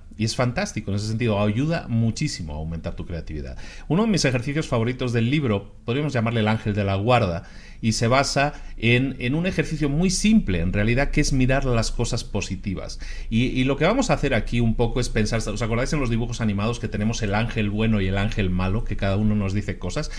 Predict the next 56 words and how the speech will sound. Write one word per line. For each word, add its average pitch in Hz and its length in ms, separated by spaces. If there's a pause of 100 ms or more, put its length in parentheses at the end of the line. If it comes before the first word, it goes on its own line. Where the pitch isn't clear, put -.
(200)
Pues - 360
ese 190 200
es 185 140
el 117 100
ejercicio 117 580 (300)
que, 95 400
que 95 120
vamos 127 280
a 120 60
hacer 117 160
o 107 80
que 110 100
te 117 120
propongo 127 500
hacer 113 240
basado 139 380
un 143 100
poco 117 240
en 107 100
el 101 120
libro. 104 200
En 113 100
el 127 100
libro 208 240
te 123 100
hablan 131 240
del, 104 180
del 104 160
ángel 113 360
bueno, 101 360
¿no? 107 140
Que 110 80
tienes 127 240
que 117 80
darle 110 220
prioridad 95 400
al 95 100
ángel 92 300
bueno. 95 240 (340)
Y 139 100
esa 208 160
es 196 80
la 117 140
idea, 104 320
esa 120 260
es 156 60
la 123 140
idea 113 200
de, 107 200
de 95 140
lo 95 120
que 98 100
vamos 104 300
a 90 40
ver 85 160
hoy. 76 140